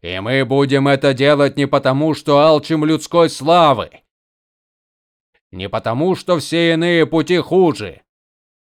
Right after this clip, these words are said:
Мы следуем заповедям не потому, что они приносят выгоду,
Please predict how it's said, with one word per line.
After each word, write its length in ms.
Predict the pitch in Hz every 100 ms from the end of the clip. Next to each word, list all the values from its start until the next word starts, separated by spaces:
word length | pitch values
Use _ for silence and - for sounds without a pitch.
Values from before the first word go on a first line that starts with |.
| _ _ _
Мы 280 | 82 107 151
следуем 580 | - 147 160 143 160 143
заповедям 720 | 113 165 151 156 160 151 151
не 120 | 170
потому, 500 | 170 160 160 165 180
что 240 | - - 175
они 180 | 170
приносят 680 | 165 175 165 170 156 180 156
выгоду, 680 | 143 185 135 120 98 -